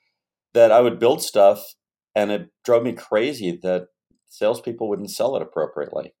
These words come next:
And so I finally just took up kind of plunging in and becoming the salesperson for my own products that I would build. Did my first startup in the early nineteen eighties, uh,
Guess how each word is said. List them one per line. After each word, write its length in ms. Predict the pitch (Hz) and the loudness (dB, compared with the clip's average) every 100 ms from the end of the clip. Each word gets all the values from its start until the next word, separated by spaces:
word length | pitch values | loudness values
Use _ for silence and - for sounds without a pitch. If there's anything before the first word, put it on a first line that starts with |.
| _ | _
And 200 | - 98 | -12 -8
so 400 | - 117 113 110 | 2 4 4 4
I 100 | 98 | 2
finally 320 | 104 135 147 | 2 0 -2
just 240 | 117 90 - | -4 -8 -4
took 240 | 98 90 | -4 -2
up 280 | 101 92 - | 0 0 -2
kind 140 | - | -10
of 140 | 107 87 _ _ | -10 -10 _ _
plunging 440 | 104 117 101 90 | -6 -6 -6 -6
in 380 | 85 107 87 76 _ _ _ _ _ _ | -6 -6 -8 -12 _ _ _ _ _ _
and 320 | 98 95 95 | -2 -2 -2
becoming 360 | 92 92 104 95 | -6 -6 -6 -4
the 60 | 90 | -6
salesperson 800 | - 95 95 - 90 - 87 | -2 -2 -2 -6 -8 -8 -12
for 100 | - | -10
my 160 | 95 85 | -6 -6
own 180 | 85 87 | -6 -6
products 480 | - 85 82 - - | -2 0 0 -4 -8
that 160 | 82 73 - | -6 -6 -8
I 160 | 76 | -8
would 220 | 73 73 69 _ _ | -6 -10 -18 _ _
build. 300 | 85 69 - _ - | -8 -8 -10 _ -14
Did 160 | 92 90 | -8 -6
my 140 | 90 | -6
first 300 | 87 95 - | -6 -10 -8
startup 480 | - 95 95 98 98 | -2 0 2 0 -2
in 160 | 82 | -10
the 240 | 80 76 76 - | -10 -12 -14 -10
early 240 | 92 92 | -6 -4
nineteen 380 | 87 90 87 85 | -6 -8 -8 -8
eighties, 420 | 82 101 120 123 | -6 -6 -8 -10
uh, 120 | - | -12